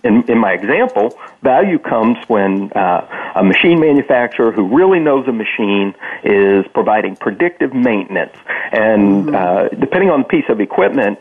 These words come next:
Speaker 1: that a manufacturer is operating, it could take years for their plant engineer to learn to do predictive maintenance because, eh, you know, it, it, the, the not so fun part sometimes, and, and for other people it's a, it's a great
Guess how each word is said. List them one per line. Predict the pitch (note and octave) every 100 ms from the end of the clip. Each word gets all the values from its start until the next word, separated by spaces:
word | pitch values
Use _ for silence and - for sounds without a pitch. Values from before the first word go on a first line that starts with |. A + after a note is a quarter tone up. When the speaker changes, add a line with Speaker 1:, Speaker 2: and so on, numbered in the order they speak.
| -
Speaker 1:
that | B2+ A#2 G#2 G2+ -
a |
manufacturer | G#2+ B2 A#2+ B2+ A2+ G2+ G2
is |
operating, | A#2 G#3+ C3 G2 F2 F#2 - _ _ - - -
it | -
could | D4 -
take | C3+ G#2
years | C#3 G3+ A3+ -
for | A2+
their | G#2+ D3+ E3+ E3+
plant | - - D3 D#3 -
engineer | B2 A2+ G#2 A2+ D3+ F#2 E2+ - - _
to | D3+
learn | C3+ C#3 B2+
to |
do | A#2+ C#3 E3
predictive | - A2 G2 G2+ F#2
maintenance | G2 - F#2 - -
because, | C#3 A2 - - - -
eh, | - -
you | - B2
know, | G#2 -
it, | - -
it, | F2 -
the, | A2 G#2+
the | A2 A2
not | C3+ G3 -
so | E3
fun | - C3+ A3+
part | - A2+ -
sometimes, | C3 A#2 A#2 G#2+ A#2 A#2
and, | A2 G#2
and | A#2
for | A2
other | A2 B2
people | C#3 B2 G#2
it's | G2+
a, | - A2+
it's | G#2+
a | A2
great | - C3 A#2+